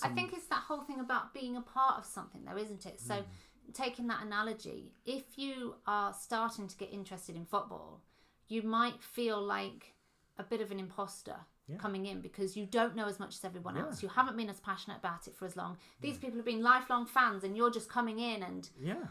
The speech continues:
Speaker 1: and you don't know whether you fit there. And I feel very much that way when it comes to L G B T stuff. I've, I've, I've long been a supporter from the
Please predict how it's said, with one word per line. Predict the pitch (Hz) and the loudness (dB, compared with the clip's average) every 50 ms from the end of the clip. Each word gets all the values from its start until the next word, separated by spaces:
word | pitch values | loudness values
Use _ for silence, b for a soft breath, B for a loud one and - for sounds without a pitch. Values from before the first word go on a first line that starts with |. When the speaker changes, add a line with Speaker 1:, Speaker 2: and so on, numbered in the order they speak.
| - - | -8 -6
Speaker 1:
and | - 214 208 214 | -2 -2 0 0
you | 233 254 247 | 0 2 2
don't | 254 240 202 233 | 2 2 2 0
know | 240 240 233 233 | 2 4 6 6
whether | 226 220 226 214 202 220 | 6 6 4 2 2 -2
you | 196 208 220 202 196 | -4 -4 -4 -6 -6
fit | - - - - 330 339 - - - | -8 -14 -6 -4 -2 -2 -2 -2 -4
there. | 190 175 - - | -4 -4 -2 -2
And | 208 214 | 2 4
I | 233 277 320 | 6 6 4
feel | 302 - 302 262 240 | 4 0 -4 -4 -4
very | 214 214 233 233 240 240 233 | -2 -2 -2 0 0 0 0
much | 226 233 214 - - - - | 2 0 0 0 -2 -2 -2
that | 190 - - 185 | -2 -2 0 -2
way | 196 185 180 180 | -2 -2 -2 -4
when | 185 185 | -6 -8
it | 180 - | -8 -8
comes | - 208 190 185 - | -8 -8 -8 -8 -10
to | - - | -2 0
L | 190 190 185 | 0 0 0
G | 175 170 170 | -2 -6 -8
B | - 175 170 | -8 -10 -10
T | - - 196 190 | -6 -4 -4 -4
stuff. | 185 - - - - - - - | -4 -4 -8 -8 -8 -8 0 4
I've, | 190 202 202 196 - B B B B B B | 4 4 4 2 -6 B B B B B B
I've, | 202 208 208 208 - - | -2 -2 -2 -4 -6 -4
I've | 214 208 202 | -4 -4 0
long | 220 233 240 247 254 240 | 0 0 2 2 0 -2
been | 247 240 220 214 | -2 -4 -2 -2
a | 208 202 202 B B B B | -2 -4 -4 B B B B
supporter | - - - - 220 - - 262 247 240 233 240 226 | -16 -14 -12 -12 -12 -8 -4 0 0 0 0 -2 -8
from | - - 220 208 | -8 -8 -8 -6
the | 202 202 | -6 -6